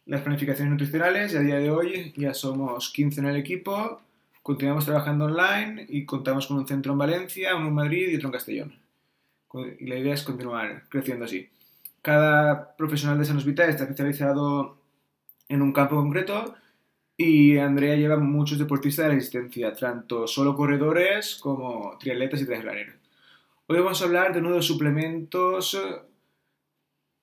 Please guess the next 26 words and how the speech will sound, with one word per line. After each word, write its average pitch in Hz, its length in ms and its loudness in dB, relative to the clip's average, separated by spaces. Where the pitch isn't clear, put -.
que 160 160 2
más 151 320 4
os 160 80 -2
interesan, 139 440 2
ya 123 160 0
que 120 440 -4
tras 123 140 -2
las 123 140 -2
encuestas 131 300 -4
que 147 60 -4
hemos 143 120 2
realizado 139 360 0
en 131 60 -6
redes 139 180 0
sociales 160 800 0
os 139 120 -6
ha 139 120 2
suscitado 151 440 0
bastante 147 300 0
interés. 120 560 -4
Andrea, 151 580 2
cafeína 185 920 0
y 185 140 -4
deporte 165 400 0
de 175 80 4
resistencia. 139 760 0